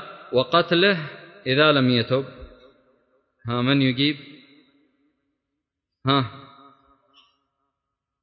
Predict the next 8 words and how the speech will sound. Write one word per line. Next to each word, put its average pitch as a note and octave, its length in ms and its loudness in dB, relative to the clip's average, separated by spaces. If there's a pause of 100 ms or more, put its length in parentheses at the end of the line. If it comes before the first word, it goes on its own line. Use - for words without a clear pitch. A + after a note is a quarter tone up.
(140)
إذا C#3+ 300 4
تاب E3+ 340 2
يقتل E3+ 520 0
حداً، B2 600 -2 (2500)
وإذا D3 440 4
لم E3 180 2
يتب D#3+ 340 0 (1120)
يقتل D#3 560 -2